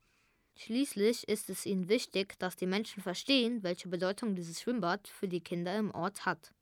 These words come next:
Nach ein paar Wochen ist es dann endlich soweit. Mit einer langen Liste an Unterschriften und reichlich Unterstützung von ihren Mitschülerinnen und Mitschülern machen sie sich auf den Weg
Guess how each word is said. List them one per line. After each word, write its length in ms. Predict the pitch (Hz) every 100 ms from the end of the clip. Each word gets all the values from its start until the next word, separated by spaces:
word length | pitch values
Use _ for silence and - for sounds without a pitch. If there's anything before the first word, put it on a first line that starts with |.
| _ _ _ _ _ _ _ _
Nach 220 | - 165
ein 120 | - 160
paar 260 | 226 254
Wochen 380 | 254 269 202 208 -
ist 220 | - 233
es 100 | 202
dann 140 | - 185
endlich 340 | 170 165 -
soweit. 440 | - 170 156 160 - _ -
Mit 180 | 175
einer 200 | 135 175
langen 260 | 165 185 302
Liste 300 | 285 294 -
an 120 | 214
Unterschriften 680 | 233 254 190 - 170 - 247
und 260 | - 185 -
reichlich 380 | 214 - 247
Unterstützung 640 | 214 196 - - - 196 214
von 180 | 208
ihren 260 | 190 180 185
Mitschülerinnen 680 | 214 - 208 180 165 180 175
und 160 | 180
Mitschülern 580 | 220 285 - 180 170 214 -
machen 260 | 214 208 226
sie 100 | 214
sich 180 | 196 214
auf 120 | -
den 200 | 180 165
Weg 300 | 180 202 -